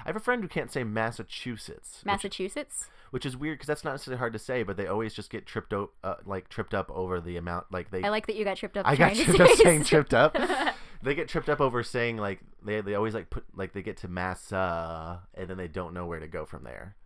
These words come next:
Speaker 1: And
Speaker 2: I have a lot of trouble with R's, W's, and L's.
Speaker 1: R's,
Speaker 2: So,
Speaker 1: W's, and L's.
Speaker 2: Irish wristwatch, uh,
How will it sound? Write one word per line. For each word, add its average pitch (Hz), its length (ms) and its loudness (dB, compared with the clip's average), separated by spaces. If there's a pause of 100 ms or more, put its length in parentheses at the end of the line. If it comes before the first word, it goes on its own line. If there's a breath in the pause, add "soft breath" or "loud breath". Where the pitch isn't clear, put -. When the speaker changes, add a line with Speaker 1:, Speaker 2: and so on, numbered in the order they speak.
(380)
Speaker 1:
And 214 120 6
Speaker 2:
I 277 380 0
have 247 240 0
a 247 40 0
lot 233 160 2
of 233 100 -8
trouble 226 220 -8
with 214 160 -4
R's, 180 260 -2
W's, 180 360 -6
and 180 100 -10
L's. 151 480 -10 (540)
Speaker 1:
R's, 82 180 -6
Speaker 2:
So, 190 200 0
Speaker 1:
W's, 92 300 -4
and 76 120 -18
L's. - 400 -18 (180)
Speaker 2:
Irish 202 400 -4
wristwatch, 190 720 -2
uh, 175 220 0